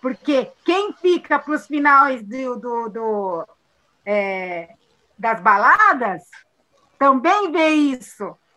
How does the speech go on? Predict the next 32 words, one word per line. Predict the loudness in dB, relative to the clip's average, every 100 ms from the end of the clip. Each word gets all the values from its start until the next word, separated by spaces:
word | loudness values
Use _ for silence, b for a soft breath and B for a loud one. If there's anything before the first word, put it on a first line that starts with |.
| -18
Então, | -10 -2 -2 -4 -10 _ _
do | -2
lado | 4 4 4
da | 0 0
negra, | 0 -2
você | -4
pode | 0 0 0
ter | -6
certeza | -10 -8 -2 -2 -2 -8
que, | -10 -10 -10 -12 _ _ _
que, | -12 -8 -10 -12 _ _ -12
que | -4
vai | -2
ter | -2 -4
um | -4
gay | 0 0 -2
ali, | -8 -8 -8 -6 -8 -14 _ _
ou, | 0 2 2 2 0 -4 _ _
é, | -8 -6
independente, | -4 -6 -4 -4 -2 -2 -4 -6 -10 -6
é, | -4 -4 -6 -8
é, | -10 -12 _ _ _
pode | -2 -2 -2
ser | -2 2
homem | 6 6 4 0
ou |
mulher, | 0 0 2 2 0
pode | -4 -4
ser | -4
uma | 0 2
menina | 2 0 2 0
também | -2 -4 -2 -2 -4